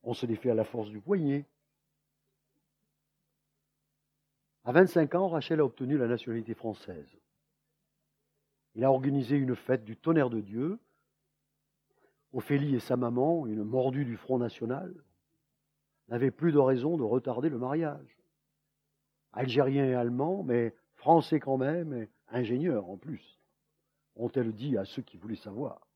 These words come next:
Encore une fête. Il faut dire que Rachel et Ophélie, c'est, ça datait de l'enfance, hein. La mère vandale a, a, s'est pourchassée et a bien vu comment ils grandissaient dans le sérieux et la politesse.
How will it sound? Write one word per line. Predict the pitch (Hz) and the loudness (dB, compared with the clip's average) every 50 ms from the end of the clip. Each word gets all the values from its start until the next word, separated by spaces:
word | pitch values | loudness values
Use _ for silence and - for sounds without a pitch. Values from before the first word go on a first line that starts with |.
| _ _ _ _ _ _ _ _ _ _ _ _ _ _ _ _ _ _ _ _ _ _ _ _ _ _ _ _ _ _ _ _ _ _ _ | _ _ _ _ _ _ _ _ _ _ _ _ _ _ _ _ _ _ _ _ _ _ _ _ _ _ _ _ _ _ _ _ _ _ _
Encore | 104 107 - 143 127 95 | -14 -6 -2 0 0 0
une | 104 110 104 | 0 -4 -8
fête. | - - 143 117 98 - _ _ _ _ _ _ _ _ _ _ _ _ _ _ _ _ _ _ _ _ _ _ _ _ _ _ _ _ _ _ _ _ _ _ | -4 -4 -4 -4 -4 -6 _ _ _ _ _ _ _ _ _ _ _ _ _ _ _ _ _ _ _ _ _ _ _ _ _ _ _ _ _ _ _ _ _ _
Il | _ _ - - _ _ _ | _ _ -20 -20 _ _ _
faut | - 147 | -2 4
dire | 143 180 156 - | 6 6 6 6
que | - 147 | 6 6
Rachel | 123 139 139 - - 160 143 | 6 6 6 4 4 2 2
et | 139 | 2
Ophélie, | 131 123 113 - - 117 120 135 160 170 160 123 | 2 0 -2 -2 -2 -2 -2 -2 -2 -2 -4 -4
c'est, | - - 113 117 110 104 | -4 -4 -2 -2 -2 -2
ça | - - 123 | -2 2 4
datait | 120 143 143 - 165 | 6 6 4 4 2
de | 143 151 | 2 2
l'enfance, | 143 143 139 120 - - 190 196 120 - - 113 | 2 2 2 0 -2 -2 -2 -2 -2 -2 -6 -12
hein. | 107 110 _ _ _ _ _ _ _ _ _ _ _ _ _ _ _ _ _ - | -18 -18 _ _ _ _ _ _ _ _ _ _ _ _ _ _ _ _ _ -8
La | 110 120 | -4 0
mère | 135 139 147 147 123 113 | 2 4 6 6 4 4
vandale | 117 123 131 131 127 135 147 170 160 | 2 0 0 0 2 4 4 6 6
a, | 139 123 117 110 107 101 98 98 - - | 4 4 2 0 -2 -4 -10 -16 -18 -14
a, | 104 | -14
s'est | 101 - - 123 | -8 -6 -6 -6
pourchassée | - 135 120 - - 127 110 - - - | -4 -6 -6 -4 -2 -4 -4 -4 -4 -2
et | 180 165 143 120 107 101 - _ _ _ _ _ _ _ - | 0 0 0 0 -2 -4 -6 _ _ _ _ _ _ _ -10
a | 110 120 | -8 -4
bien | 113 120 135 127 | 0 2 2 2
vu | 120 135 160 156 139 | 2 2 0 0 0
comment | - - 127 120 135 135 131 120 | -2 -2 -2 0 2 2 2 0
ils | 117 117 | 0 -2
grandissaient | 107 107 135 139 131 123 113 - - 160 | 0 2 2 2 2 0 -4 -4 -2 -2
dans | 135 120 113 | 0 0 -2
le | 110 | -4
sérieux | 107 - 123 120 123 127 127 | -4 -2 -2 -2 0 0 0
et | 120 | 0
la | 117 110 | 0 0
politesse. | - 113 107 107 - - 120 123 - - - - | -2 -4 -10 -10 -6 -4 -4 -4 -4 -8 -14 -20